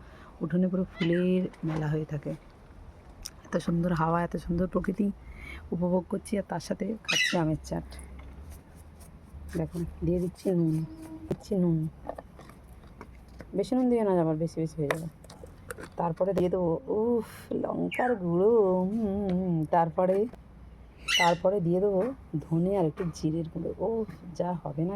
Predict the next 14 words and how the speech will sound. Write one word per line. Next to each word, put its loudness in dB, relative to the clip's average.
খেতে। -2
হুম, 2
পুরো -2
জিভ 4
দিয়ে 4
জল 6
চলে 4
আসছে। -4
তো -8
বন্ধুরা, 2
তোমরা 0
কারা 2
কারা 2
পছন্দ 0